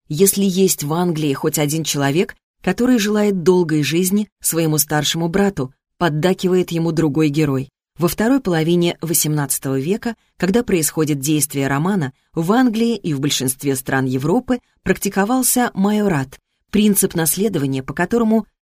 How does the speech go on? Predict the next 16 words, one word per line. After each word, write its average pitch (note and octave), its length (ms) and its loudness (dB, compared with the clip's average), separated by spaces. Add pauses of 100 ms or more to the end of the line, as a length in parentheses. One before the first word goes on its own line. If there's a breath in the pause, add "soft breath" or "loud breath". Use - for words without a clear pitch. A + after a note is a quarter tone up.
вся - 360 2
земельная D#3 480 2
собственность, D3 720 -2 (240)
у G3 80 2
знати D#3+ 440 0
еще C#3+ 380 0
и D#3+ 200 -4
титул, E3+ 460 -2 (200)
достается D#3 720 0
одному C#3 460 -2
человеку. C#3+ 600 -2 (500)
По F3+ 120 0
самой G3+ 420 2
распространенной F#3 960 0
схеме D#3+ 520 -2
майората D#3 640 -2